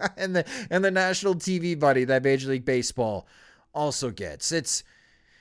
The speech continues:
it is very ridiculous. And I think for those that are listening right now, you may be saying, "Well, these t-, teams should sell." I absolutely agree with you. If they can't afford to be in the game,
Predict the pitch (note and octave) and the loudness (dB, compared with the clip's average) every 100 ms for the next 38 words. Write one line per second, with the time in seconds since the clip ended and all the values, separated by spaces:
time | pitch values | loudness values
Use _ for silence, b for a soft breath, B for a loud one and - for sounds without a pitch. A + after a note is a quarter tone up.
0 | b b _ G3 G3+ G#3 D#3+ F3+ G3+ G3+ | b b _ 4 6 6 4 4 6 6
1 | F#3+ E3+ D#3 C3+ B2 F#2+ D#2 - - - | 6 6 4 4 -2 -6 -6 -8 -8 -8
2 | D3 C#3+ C#3+ C3+ - - D#3 D3+ - E3+ | -4 -4 -4 -6 -6 -4 -6 -6 -2 -2
3 | E3 - - G3+ F#3+ F3+ D#3 E3 D#3 D3+ | -4 -10 -16 -14 -4 2 4 6 4 4
4 | D3 D3 D3+ D3+ D3 D#3 D3+ D3 D3 C#3 | 2 2 0 -2 -2 -4 -2 0 0 0
5 | D3+ F3 E3+ E3 E3 E3+ - F3 E3+ D#3+ | -2 -2 0 0 -2 -4 -2 -2 -2 -2
6 | D#3+ E3+ - E3+ E3 F3+ F#3 F3 F#3+ - | -2 -4 -6 -10 -10 -6 -4 -4 -4 -4
7 | A#3+ B2+ - - _ - F3 F#3+ - E3 | -4 -4 -10 -20 _ -8 -4 -4 -4 -8
8 | E3+ - F#3+ E3+ F3 F3 E3+ D#3+ E3 D3 | -8 -6 -6 -4 -4 -4 -6 -4 -2 -2
9 | B2 - G2 D2 C2 _ B2+ C3 G#2+ C3+ | -4 -8 -14 -16 -20 _ -10 -10 -8 -6
10 | D3 - F3 F3+ - F3 F3 F3 D#3 D3 | -4 -4 -4 -4 -6 -4 -2 -4 -6 -12
11 | F3 E3 F3 E3+ C#3+ E3 F#3 G3+ A3 G#3+ | -10 -6 -6 -6 -8 -6 -6 -8 -12 -16